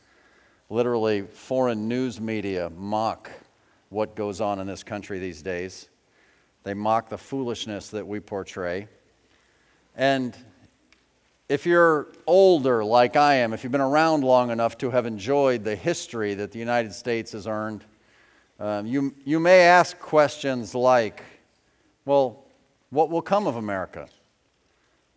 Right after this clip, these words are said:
How's the world gonna function without us as the global police of truth and justice and democracy?" Well, the answer to that question is it doesn't even matter.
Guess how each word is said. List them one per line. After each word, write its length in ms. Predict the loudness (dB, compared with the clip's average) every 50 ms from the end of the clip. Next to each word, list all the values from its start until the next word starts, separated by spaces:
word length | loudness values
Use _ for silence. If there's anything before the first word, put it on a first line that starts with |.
| _ _ _ _ _ _ _ -2
How's 320 | 4 6 6 6 6 4
the 140 | 2 0 0
world 340 | 4 6 6 6 6 4 2
gonna 200 | 0 0 0 0
function 560 | 2 2 2 2 0 -2 -4 -4 -4 -6 -12 -20 _ _ _ _ _ _ _ _ _ _ _ _ _ _ _ _ _ _ _ _ _ -2
without 720 | 0 2 4 6 8 8 10 8 8 6 2 -6 -10 0 4
us 680 | 8 8 10 10 8 6 4 -2 -6 -6 -8 -10 -12 -14 _ _ _ _ _ _ _ _ _ _ 0
as 220 | 4 4 4 4
the 140 | 0 -6 -8
global 640 | -6 -4 0 4 6 6 6 6 4 2 2 2 0
police 720 | 0 -2 -2 0 2 2 2 2 -2 -4 -6 -10 -12 -14 -16 _ _ _ _ _ _ _ _ _ _ -6
of 180 | -6 -6 -6
truth 500 | -8 -6 -2 0 2 2 2 0 -2 -6
and 160 | -8 -8 -8
justice 680 | -2 2 4 4 4 4 0 -6 -6 -6 -6 -8 -10 -10
and 160 | -10 -10 -8 -6
democracy?" 720 | -4 0 2 4 4 4 2 -2 -8 -8 -8 -10 -10 -12 _ _ _ _ _ _ _ _ _ _ _ _ _ _ _ _ _ _ _ _ _ _ _ _ _ _ _ _ _ _ _ _ _ _ -8
Well, 80 | -2
the 100 | 0 2
answer 240 | 2 2 2 2 4
to 60 | 6
that 180 | 6 6 6 6
question 380 | 4 4 4 4 2 0 -2 0
is 160 | 0 0 0
it 80 | 0
doesn't 240 | 2 2 2 2 0
even 180 | -4 -4 -4 -4
matter. 320 | -2 -2 -2 -2 -4 -6